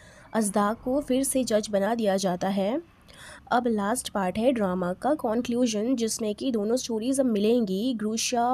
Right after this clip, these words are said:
और माइकल का केस अज़दाक देख रहा है। नैटेला को पूरा भरोसा है कि वो केस जीत जाएगी, क्योंकि वो माइकल की असली माँ है और गवर्नर की बीवी है।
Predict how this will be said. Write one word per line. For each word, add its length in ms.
और 480
माइकल 420
का 200
केस 340
अज़दाक 580
देख 340
रहा 200
है। 300
नैटेला 500
को 120
पूरा 280
भरोसा 400
है 280
कि 160
वो 120
केस 320
जीत 300
जाएगी, 540
क्योंकि 360
वो 160
माइकल 440
की 120
असली 340
माँ 200
है 240
और 340
गवर्नर 460
की 160
बीवी 420
है। 460